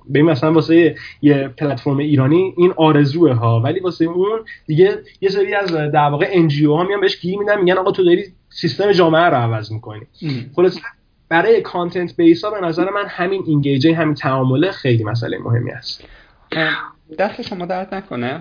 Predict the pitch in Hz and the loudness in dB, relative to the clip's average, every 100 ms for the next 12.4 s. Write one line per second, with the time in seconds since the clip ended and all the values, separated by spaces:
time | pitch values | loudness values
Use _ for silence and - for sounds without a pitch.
0 | - 135 156 - - 123 117 110 113 117 | -8 -6 -6 -8 -12 -10 -10 -12 -14 -16
1 | 110 - 110 104 - - 117 120 131 - | -16 -16 -16 -16 -16 -16 -16 -12 -8 -6
2 | 226 120 143 147 - 143 _ - 185 175 | -4 -4 -2 -4 -4 -10 _ -10 -8 -4
3 | 135 143 - 165 147 151 - 101 104 - | -4 -4 -6 -8 -6 -8 -8 -10 -12 -16
4 | _ _ _ _ 127 117 120 117 123 120 | _ _ _ _ -8 -6 -6 -4 -2 -2
5 | 123 127 147 180 170 127 - 123 139 139 | -2 -6 -8 -6 -6 -6 -8 -8 -6 -6
6 | 170 175 160 - 131 139 - 160 160 165 | -6 -6 -8 -6 -6 -6 -8 -10 -10 -6
7 | 160 160 160 - 127 120 127 123 117 117 | -4 -2 -4 -4 -6 -4 -8 -8 -8 -8
8 | 120 120 117 117 113 110 120 113 113 113 | -6 -6 -6 -6 -8 -6 -4 -6 -4 -6
9 | 113 113 139 151 147 147 139 131 123 135 | -6 -6 -6 -6 -6 -6 -6 -6 -6 -6
10 | 143 143 151 147 139 139 123 123 156 127 | -8 -8 -8 -6 -6 -6 -6 -6 -6 -8
11 | 117 135 139 135 107 104 113 107 107 117 | -6 -6 -6 -6 -8 -8 -6 -6 -8 -8
12 | - 113 - 113 | -6 -8 -8 -10